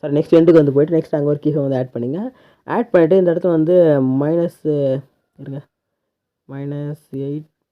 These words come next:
பாயிண்ட்டா, ஓகே, ஃபைவ், இருங்க, ஒரு எயிட் பாயிண்ட் டூ வந்து செட் வந்து பண்ணிங்க. நெக்ஸ்ட் இந்த, இந்த எண்டுக்கு வந்துங்க, இந்த எண்டுக்கு வந்து இன்க்ரீஸ் வந்து பண்ணுங்க. ஒரு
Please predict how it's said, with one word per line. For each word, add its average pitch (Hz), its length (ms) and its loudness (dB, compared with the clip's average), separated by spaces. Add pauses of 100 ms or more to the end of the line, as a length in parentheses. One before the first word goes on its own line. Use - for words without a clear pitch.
பாயிண்ட்டா, 143 420 -10 (220)
ஓகே, 151 160 -6 (100)
ஃபைவ், 139 260 -14 (140)
இருங்க, 151 180 -12 (920)
ஒரு 143 160 -4
எயிட் 185 220 2
பாயிண்ட் 170 240 4
டூ 160 100 4
வந்து 156 160 2
செட் 139 180 0
வந்து 135 140 0
பண்ணிங்க. 127 260 -2
நெக்ஸ்ட் 160 180 -2 (120)
இந்த, 165 140 2 (160)
இந்த 160 140 -2 (120)
எண்டுக்கு 143 240 -2
வந்துங்க, 135 260 -4
இந்த 170 160 0
எண்டுக்கு 170 220 0
வந்து 135 220 -2 (480)
இன்க்ரீஸ் 190 300 -2
வந்து 131 160 -2
பண்ணுங்க. 123 240 -6 (1040)
ஒரு 147 140 0